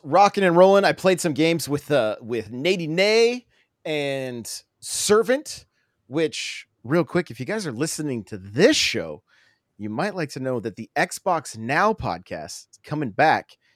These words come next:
Servant and Nady Nay are gonna be helping me out. You'll also see, you'll also see some of the, uh, some of the guys that you see here on the regular, and, uh, and hopefully a few other, few other faces that I'm, that I'm hoping will make an appearance every now and again. So,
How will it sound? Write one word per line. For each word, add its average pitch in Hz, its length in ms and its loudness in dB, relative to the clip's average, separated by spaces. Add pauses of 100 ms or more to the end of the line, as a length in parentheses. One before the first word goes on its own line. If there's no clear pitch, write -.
(120)
Servant 165 480 -4
and 104 180 -6
Nady 123 220 -4
Nay 156 400 -2
are - 40 -20
gonna 120 140 -12
be 110 80 -10
helping 113 300 -6
me 110 100 -4
out. 135 220 -4
You'll 202 180 -2
also 120 220 0
see, 113 460 -6 (260)
you'll 277 160 2
also 135 240 2
see 123 180 -6
some 117 280 -6
of 98 100 -10
the, 101 260 -6
uh, 92 160 -8
some 135 220 -10
of 104 80 -6
the 104 40 -4
guys 95 300 -4
that 98 120 -14
you 92 60 -16
see 95 200 -12
here 107 320 -8
on 110 80 -8
the 110 60 -10
regular, 131 440 -10 (320)
and, 117 440 -4
uh, 98 260 0 (580)
and 98 180 -4
hopefully 110 460 -2
a 98 40 -2
few 139 280 -8
other, 95 440 -4 (180)
few 147 160 -6
other 143 160 -2
faces 90 500 -8
that 90 100 -6
I'm, 92 320 -8
that 95 100 -4
I'm 85 80 -6
hoping 90 360 -6
will 87 100 -8
make 90 200 -10
an 85 80 -14
appearance 87 480 -14
every 85 160 -14
now 80 160 -14
and 69 100 -18
again. - 280 -20
So, 90 320 -8